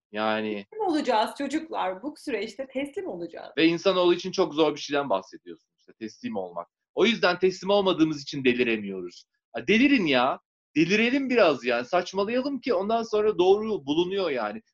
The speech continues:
Speaker 1: Ben daha bulamadım ama be-, ben biraz fazla delirmiş olabilirim. Ama yani tatlı tatlı delirmenin hiçbir zararı yok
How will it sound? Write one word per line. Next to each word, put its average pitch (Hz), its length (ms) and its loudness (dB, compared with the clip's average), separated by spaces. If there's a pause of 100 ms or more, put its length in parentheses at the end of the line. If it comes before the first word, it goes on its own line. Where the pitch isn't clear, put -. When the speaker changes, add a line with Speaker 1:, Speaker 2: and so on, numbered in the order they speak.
Speaker 1:
Ben 208 160 2
daha 233 200 2
bulamadım 226 380 2
ama 240 320 0
be-, 175 160 0
ben 160 140 0
biraz 160 200 -2
fazla 156 280 0
delirmiş 135 340 -6
olabilirim. 131 340 -4 (440)
Ama 254 180 2
yani 262 280 2
tatlı 285 280 2
tatlı 294 260 -2
delirmenin 233 400 -4
hiçbir 220 380 -8
zararı 165 460 2
yok 160 200 0